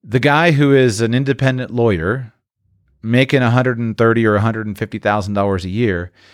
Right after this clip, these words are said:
he's gotta look down and realize, "Hey, you know what? If I ever want a chance to do something other than legal work, I'm gonna have to set some of this money aside and have an actual business that's gonna provide for me.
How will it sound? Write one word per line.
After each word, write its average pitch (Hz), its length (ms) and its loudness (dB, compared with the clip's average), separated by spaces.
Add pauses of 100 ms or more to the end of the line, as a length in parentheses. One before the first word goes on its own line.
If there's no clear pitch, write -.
(460)
he's 226 280 0
gotta 165 200 2
look 135 200 0
down 123 200 0
and 110 120 -4
realize, 104 600 2
"Hey, - 400 -4
you 92 120 0
know 123 140 0
what? 123 300 0 (100)
If - 140 -16
I 147 140 2
ever 156 220 0
want 110 200 0
a 107 40 -2
chance - 380 -4
to - 80 -8
do 101 80 -2
something 110 420 -2
other 139 160 0
than 139 160 -4
legal 143 260 0
work, 147 280 -4 (400)
I'm 147 180 0
gonna 165 180 2
have 123 120 0
to 120 80 -2
set - 220 -2
some 120 180 -2
of 104 60 -4
this 107 160 -4
money 110 240 0
aside 104 560 0
and 101 140 -4
have 107 220 0
an - 180 -8
actual 123 500 -2
business 101 880 0 (1200)
that's 117 180 0
gonna 113 200 0
provide 135 420 -2
for 98 120 -10
me. 71 200 -14